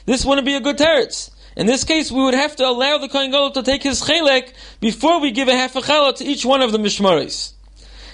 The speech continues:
Now, the Chazon Yecheskel has another mahalach to answer this kasha on the Tosefta. Why is it that the Kohen Gadol does not get anything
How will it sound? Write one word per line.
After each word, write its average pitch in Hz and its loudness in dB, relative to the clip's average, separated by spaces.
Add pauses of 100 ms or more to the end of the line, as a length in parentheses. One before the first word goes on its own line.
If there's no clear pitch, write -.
Now, 190 2
the 202 0
Chazon 269 2
Yecheskel 302 0
has 247 0
another 294 2
mahalach 269 0
to 190 -4
answer 262 0
this 254 -2
kasha 262 2
on 233 2
the 220 2
Tosefta. 170 -2 (320)
Why 226 4
is 294 0
it 247 -4
that 233 2
the 226 0
Kohen 240 0
Gadol 277 2
does 220 0
not 262 0
get 233 -2
anything 247 -2